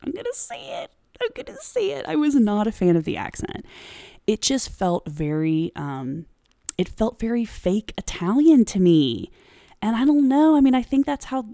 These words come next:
like, the real Donatella, I'm, I'm totally mixing up Versace and Gucci. <laughs> Donatella Versace. I just think Pre-, Patrizia,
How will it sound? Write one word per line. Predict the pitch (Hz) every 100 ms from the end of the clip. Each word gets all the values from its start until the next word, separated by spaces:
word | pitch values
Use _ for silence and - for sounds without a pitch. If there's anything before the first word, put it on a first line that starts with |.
| -
like, | 226 202
the | 226
real | 180 180 220 240
Donatella, | 220 240 247 - 262 262 262 269 _ _ _ _ _ _ _ _ _
I'm, | 180 269 277
I'm | 185 240 247 -
totally | - 170 165 160
mixing | 156 151 - 151
up | 151 147
Versace | 151 - 143 147 - 147
and | 143
Gucci. | 160 151 - 165 - - - 262 - - - _
<laughs> | _ 262 _ - -
Donatella | 160 - - 180 -
Versace. | - - - - - - - _ - - - - - _ _ _ -
I | 180 214
just | 240 233 -
think | 165 156 156 - _ _ _ _ _ -
Pre-, | - 185 - _ _ _ _ _
Patrizia, | - 180 170 175 185 - 170 156 147 - 160